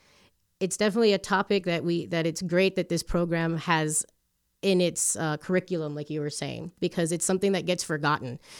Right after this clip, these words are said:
You think, "Oh, I just gotta get in. And once I get in, then I, you know, I go to the next step." And we don't always remember the getting in step has all these little facets to it that are really difficult and really unique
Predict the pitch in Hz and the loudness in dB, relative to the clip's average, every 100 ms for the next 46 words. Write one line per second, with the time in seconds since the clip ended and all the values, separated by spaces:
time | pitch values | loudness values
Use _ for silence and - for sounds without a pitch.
0 | - 170 185 - 185 170 233 233 - - | -6 0 2 4 4 6 6 6 4 -6
1 | - 196 190 208 240 208 196 208 175 151 | 2 6 6 6 4 4 4 4 4 4
2 | 185 233 208 185 180 220 190 175 180 180 | 4 6 6 6 6 8 6 6 4 2
3 | 180 160 190 175 170 165 185 180 175 180 | 0 -2 0 2 2 2 2 2 2 0
4 | 185 - 170 151 - 165 170 175 180 170 | -2 -2 -2 -2 -2 0 2 2 0 2
5 | 180 175 165 165 170 165 170 170 - 170 | 2 2 2 0 2 2 0 0 -4 -4
6 | 165 190 190 180 196 196 - 202 202 - | 2 4 6 6 4 2 2 2 2 -2
7 | 185 175 175 170 - 226 277 330 262 262 | 0 2 4 2 2 2 2 2 2 4
8 | 262 - 208 226 - 220 - - 185 170 | 4 4 4 4 4 4 2 0 2 2
9 | 156 175 185 180 208 302 247 240 240 269 | 0 -2 0 0 0 -2 0 -2 -2 -2
10 | 202 165 - 180 180 208 233 208 202 185 | 0 0 -2 0 4 6 6 6 4 4
11 | 208 226 | 2 0